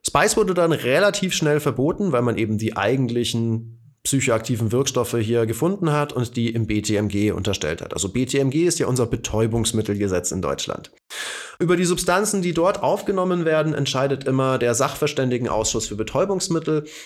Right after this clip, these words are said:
Das ist eben nochmal ein Ausschuss vom B fam, also vom Bundesinstitut für Arzneimittel und Medizinprodukte. Die treffen sich in der Regel zweimal im Jahr und sprechen über Substanzen, die wie auch immer aufgetaucht sind. Entweder weil es hier Sicherstellungen von Polizei oder Zoll gab oder weil es vermehrt Krankenhausaufnahmen gab oder Todesfälle.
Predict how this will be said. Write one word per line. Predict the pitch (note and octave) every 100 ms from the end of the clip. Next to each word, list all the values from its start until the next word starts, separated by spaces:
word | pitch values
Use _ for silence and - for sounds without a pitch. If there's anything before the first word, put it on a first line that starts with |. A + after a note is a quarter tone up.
| -
Das | B2 B2
ist | C3
eben | - A#2+ A#2
nochmal | A2+ A2 G#2+ G#2+ G#2+
ein | G#2+ G#2+
Ausschuss | G2+ G#2+ - A2 -
vom | G#2+ G2+
B | G#2 C#3+
fam, | C3+ A#2+ A#2
also | G#2
vom | G2+ G#2
Bundesinstitut | G#2+ A#2 A2+ A2 - G2 G#2
für | -
Arzneimittel | G2 F2+ G2 G2+ G#2 G2
und | F#2
Medizinprodukte. | F2+ F2 - F#2+ F#2 D#2 C2 - G1+ -
Die |
treffen | - D#3 E3+
sich | E3+ E3
in | D#3+
der | D#3
Regel | D3+ D3
zweimal | C#3+ - C#3 F3+ D#3+
im | C3
Jahr | A2 D3 C4+ - - - -
und | F3+
sprechen | - C#3+ D3+ E3+ E3+
über | D#3 D3 D3 C#3 -
Substanzen, | C3 - C3 C3+ C#3+ C3
die | B2+ C3 C3 - _ _
wie | A#2 C3+
auch | C#3+ G#2+
immer | B2+ B2+ G#2
aufgetaucht | G#2+ - - F#2+ -
sind. | - - - - - -
Entweder | B2 B2+ B2+ A#2+
weil | G#2+ G#2+ G#2+ G2+
es | -
hier | A2 G#2+
Sicherstellungen | D3+ D#3 D3 C3+ A#2+ A#2+ A2+
von | A2 G#2+
Polizei | - G2+ G2+ G2 F#2+
oder | F2 -
Zoll | - D#3+
gab | F3+ D#3 D3+ -
oder | A2+ A2
weil | G2 F#2
es | -
vermehrt | G2 F2+ F#2+
Krankenhausaufnahmen | - E3 C3 C3+ C3 G2+ B2 A#2+ A#2 A#2+ A#2
gab | G#2+ G#2 -
oder | - -
Todesfälle. | B2 C#3+ C3+ - A#2 A2+